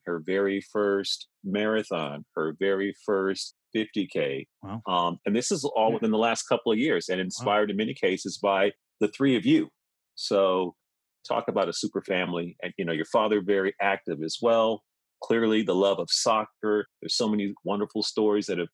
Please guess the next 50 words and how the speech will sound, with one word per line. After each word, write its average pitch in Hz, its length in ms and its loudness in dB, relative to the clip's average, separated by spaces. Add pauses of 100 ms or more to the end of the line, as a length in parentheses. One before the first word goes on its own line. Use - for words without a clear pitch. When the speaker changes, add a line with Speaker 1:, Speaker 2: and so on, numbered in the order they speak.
(280)
Speaker 1:
come 104 200 -2
through 95 160 -2
that. 107 340 0 (460)
Very 90 260 2
accomplished, 113 680 -2
and 82 60 -6
we'll 78 140 -8
get 98 160 0
into 104 160 -8
those 101 200 -2
stories 101 380 0
in 85 100 -8
greater 85 260 -2
detail, 101 600 0 (420)
but - 80 -12
just - 160 -8
a 101 40 -8
very 101 240 2
gifted 87 400 -2 (260)
and 85 120 -8
special - 480 -2
family. 82 360 -4 (180)
So 78 340 -2 (160)
hats 101 240 0
off 90 240 0
to 92 80 -8
your 85 160 -4
parents, 95 480 -4 (300)
mom 90 220 0
and 85 160 -2
dad. 73 180 -2 (560)
Speaker 2:
Anthony, 165 400 0
tell 185 220 0
us, 165 440 -2
what 175 300 2
was 165 160 2
it 160 80 2
like 147 320 2
growing 135 280 2
up 135 180 2
with 120 340 0
Ray 143 360 2
as 135 100 0
an 131 80 0
older 135 200 2
brother? 135 400 2
What 123 160 0
was 123 120 -4
it 120 80 -2
like 120 260 -2